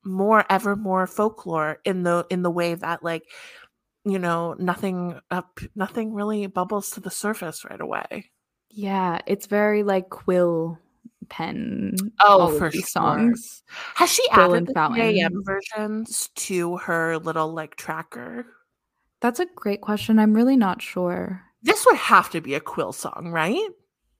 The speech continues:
Speaker 2: Um, yeah.
Speaker 1: Yeah.
Speaker 2: I would think.
Speaker 1: I would think
Speaker 2: It's
Speaker 1: so.
Speaker 2: not, or Fountain, maybe. I don't really understand her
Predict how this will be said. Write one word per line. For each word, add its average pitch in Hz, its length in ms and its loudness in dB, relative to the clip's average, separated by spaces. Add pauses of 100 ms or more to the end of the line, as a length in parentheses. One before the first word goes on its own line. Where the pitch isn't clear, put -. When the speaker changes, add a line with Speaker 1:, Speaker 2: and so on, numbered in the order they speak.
(400)
Speaker 2:
Um, 160 440 0 (100)
yeah. - 380 -6 (360)
Speaker 1:
Yeah. 254 260 0
Speaker 2:
I - 20 4
would 185 220 2
think. - 340 -14 (520)
Speaker 1:
I 240 100 -4
would 233 120 -4
think 170 160 -4
Speaker 2:
It's 220 40 0
Speaker 1:
so. - 100 -6
Speaker 2:
not, 277 260 2 (420)
or 240 280 2
Fountain, 202 640 -4
maybe. 185 440 -6
I - 100 4
don't 359 180 0
really 339 220 2
understand 196 560 2
her 165 120 0